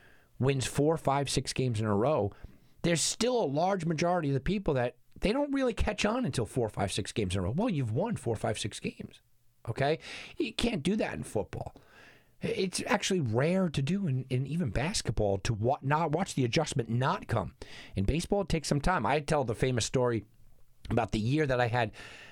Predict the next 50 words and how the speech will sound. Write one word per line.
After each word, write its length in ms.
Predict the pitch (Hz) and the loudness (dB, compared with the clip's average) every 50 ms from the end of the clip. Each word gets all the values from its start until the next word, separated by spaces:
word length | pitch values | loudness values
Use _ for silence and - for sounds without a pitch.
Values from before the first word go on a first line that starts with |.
| - - | -6 -2
uh, 280 | - 117 113 - 117 - - - | 0 2 2 2 0 -2 -2 0
Zach 260 | 127 156 151 139 - | 2 2 2 2 2
Greinke 340 | - 131 139 143 143 147 135 | 2 2 2 2 2 0 2
and 80 | 117 | 2
then 100 | 110 107 | 4 4
Ubaldo 480 | 110 110 104 117 143 147 135 120 104 98 | 4 2 2 4 2 4 4 2 2 2
Jimenez. 460 | 90 117 156 254 233 - - 80 - - - - - - - - - | 2 0 0 0 0 -2 -2 -2 -4 -4 -6 -10 -12 -12 -12 -12 -2
And 240 | - 123 127 127 117 | 0 2 2 2 2
Greinke 520 | 117 110 120 147 190 202 - 170 147 139 | 2 4 4 4 4 2 0 0 0 0
w-, 300 | 127 120 131 135 131 - | 0 0 -2 -2 -2 -2
was 280 | 127 123 120 120 110 - - - - | 0 0 2 2 0 -2 -8 2 4
basically 800 | - - 175 196 - - 180 - - 127 131 120 113 107 107 - - - - | 4 4 4 2 0 -2 -2 0 0 2 2 4 2 2 0 -4 -4 -2 0
an 120 | 113 110 | 2 4
underdog 720 | 107 135 190 208 180 151 123 113 117 101 104 120 131 127 143 | 4 4 4 4 2 0 2 2 2 4 4 2 2 0 0
or 300 | 123 110 117 110 107 104 | 2 4 4 4 4 2
a 100 | 110 110 | 2 2
very 240 | 98 123 143 180 - | 2 2 2 2 0
small 380 | - - - 131 127 127 127 113 | 0 0 2 2 4 2 2 0
favorite 480 | - - 131 175 185 143 120 123 - - - - - - - - - - - - | 0 0 0 2 2 0 -2 -2 -4 -8 -16 -20 -20 -20 -20 -20 -20 -20 -18 -6
for 180 | - - 190 175 | 0 2 2 4
nine 460 | 165 156 151 156 175 226 277 277 233 | 4 4 4 4 4 2 2 2 2
of 80 | 175 143 | 2 2
his 180 | 143 135 - | 2 2 2
ten 240 | - - 170 185 185 | 2 0 2 2 0
starts 640 | 147 - - 190 208 320 359 - - - - - - - - _ - - - _ _ - - - | 0 0 0 2 2 2 0 -2 -2 -4 -6 -6 -8 -14 -20 _ -20 -20 -20 _ _ -16 -4 -2
to 100 | - 180 | 0 0
start 280 | - - 220 208 185 | 2 2 2 0 2
the 80 | - 156 | 2 2
year. 180 | 175 240 349 - | 4 4 4 4
And, 140 | - 143 143 | 4 2 4
and 180 | - 131 139 | 2 2 0
he, 280 | 139 127 - - 95 90 | 0 -2 -4 -2 -2 -2
he 200 | - - - 92 | -2 0 0 0
won 220 | 90 90 127 170 | 2 2 2 2
them 120 | 143 104 110 | 2 2 2
all. 180 | 208 247 - | 2 2 0
I 40 | 101 | 0
mean, 120 | 87 92 101 | 0 0 0
the 60 | 92 | 2
guy 140 | 101 120 113 | 2 2 2
was 140 | 98 87 | 2 2
on 100 | 101 92 | 0 0
fire. 240 | 92 - 175 226 247 | 0 2 2 2 2
And 80 | 104 - | 0 0
the 60 | 107 | 0
same 160 | - 220 277 | 0 0 0
thing 160 | - 180 135 | 0 0 0
with 100 | 113 104 | 2 0
Ubaldo 380 | 104 98 120 139 147 127 113 104 | 2 2 2 2 4 2 2 2
Jimenez. 460 | 101 170 226 466 415 - - - - | 2 0 -2 -2 -4 -6 -6 -8 -12